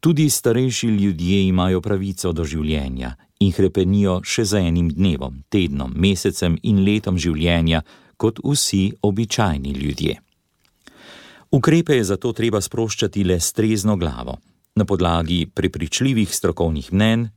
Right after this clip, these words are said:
in postopoma. Ali naj slovenska družba žrtvuje nekaj življenj, da bomo Slovenci lahko odšli na svoje vikende?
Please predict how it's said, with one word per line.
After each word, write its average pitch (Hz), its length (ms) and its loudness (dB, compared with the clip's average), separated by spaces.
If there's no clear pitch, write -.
in 127 140 0
postopoma. 92 680 -4
Ali 110 160 4
naj 101 300 2
slovenska 107 560 0
družba 85 480 0
žrtvuje 98 480 0
nekaj 98 240 0
življenj, 82 540 0
da 110 160 2
bomo 113 160 2
Slovenci 110 500 0
lahko 104 300 0
odšli 107 320 -2
na 95 160 0
svoje 80 320 -2
vikende? 87 460 -4